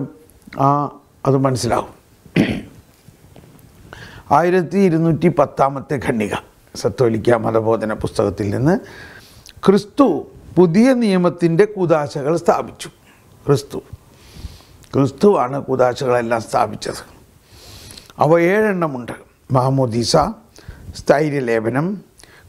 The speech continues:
കുർബാന, കുമ്പസാരം, രോഗീലേപനം, തിരുപ്പട്ടം, വിവാഹം. ഈ ഏഴ് കൂദാശകൾ ക്രൈസ്തവ ജീവിതത്തിൻ്റെ എല്ലാ ഘട്ടങ്ങളെയും എല്ലാ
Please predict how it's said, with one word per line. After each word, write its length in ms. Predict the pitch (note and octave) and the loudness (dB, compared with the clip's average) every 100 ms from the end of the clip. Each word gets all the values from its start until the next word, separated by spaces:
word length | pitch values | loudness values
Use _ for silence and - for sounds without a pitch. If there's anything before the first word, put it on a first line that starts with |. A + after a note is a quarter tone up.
| - | 0
കുർബാന, 460 | D3+ C#3 A#2+ A2+ A#2 D3 E3 - - - - | 2 4 0 0 -4 -6 -8 -16 -20 -20 -2
കുമ്പസാരം, 640 | D3+ C#3+ C3 C3+ - - D#3+ - _ - - - - - C3 | 0 2 2 2 -2 -2 -6 -10 _ -20 -20 -20 -20 -2 4
രോഗീലേപനം, 840 | D#3+ G3 F#3 G#3+ D#3+ C3 A#2 B2+ D3 E3 G3 | 6 4 2 -2 -2 -2 -2 -4 -4 0 2
തിരുപ്പട്ടം, 520 | F#3 C3+ B2 - C#3 E3 - - - - | 2 0 -6 -6 -6 -8 -10 -20 -18 -2
വിവാഹം. 440 | F3 C#3 - - - - - _ _ _ - - - - - - - _ _ _ _ | 2 2 -2 -8 -18 -20 -20 _ _ _ -20 -20 -20 -20 -18 -18 -20 _ _ _ _
ഈ 120 | F3+ A#3+ A3 A3+ | 4 6 6 4
ഏഴ് 260 | B3+ C4 B3 - | 2 0 -2 -2
കൂദാശകൾ 640 | F3 F#3 F#3 F#3 D#3 C3+ F#3 E4 - - | 0 4 4 2 -6 -2 -2 -2 -10 -2
ക്രൈസ്തവ 540 | D#3+ F3 G3 - A#3+ A#3 F3+ | 0 2 -2 0 2 2 2
ജീവിതത്തിൻ്റെ 760 | F#3+ F#3 F3 E3+ E3+ D#3+ D#3+ E3+ - D3+ | 0 0 0 0 -2 0 4 2 4 2
എല്ലാ 320 | F3 F#3+ G#3+ A#3+ F#3 | 4 4 4 0 -2
ഘട്ടങ്ങളെയും 720 | F3+ - G#3 G3+ D#3 C3 D3+ F#3+ - - D3 | -4 -2 0 0 0 0 0 -2 -8 0 2
എല്ലാ 240 | E3+ G3 | 4 4